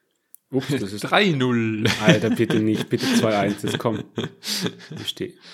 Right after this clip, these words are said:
Speaker 1: eins null immer noch. Das fuckt mich schon wieder ab hier alles.
Speaker 2: Ey, aber da fällt mir ein,
Speaker 1: Ja.
Speaker 2: ähm,
Speaker 1: Bin ich schlecht gelaunt.
Speaker 2: Eröffnungsspiel war doch H S V gegen Schalke, oder?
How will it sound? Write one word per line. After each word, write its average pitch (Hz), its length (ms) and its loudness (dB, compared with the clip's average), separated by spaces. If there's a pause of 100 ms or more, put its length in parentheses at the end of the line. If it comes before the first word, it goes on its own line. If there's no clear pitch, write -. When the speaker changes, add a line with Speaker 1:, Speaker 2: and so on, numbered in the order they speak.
(140)
Speaker 1:
eins 320 340 4
null 453 320 4
immer 285 140 -2
noch. 143 580 2 (1000)
Das - 120 -18
fuckt - 340 -12
mich - 100 -14
schon 110 140 -6
wieder 101 140 -10
ab 98 180 -12
hier - 120 -20
alles. 120 300 -18 (760)
Speaker 2:
Ey, 165 200 4
aber 127 200 2
da 127 120 2
fällt 151 320 0
mir - 120 -2
ein, 160 340 -2 (400)
Speaker 1:
Ja. 120 360 -4 (520)
Speaker 2:
ähm, 117 320 4
Speaker 1:
Bin 110 80 0
ich 110 80 0
schlecht 110 240 -4
gelaunt. 92 420 -4
Speaker 2:
Eröffnungsspiel 160 920 2
war 135 120 6
doch 117 320 2
H 135 160 6
S 131 140 -2
V 139 240 2
gegen 135 240 2
Schalke, 123 420 0
oder? 131 420 0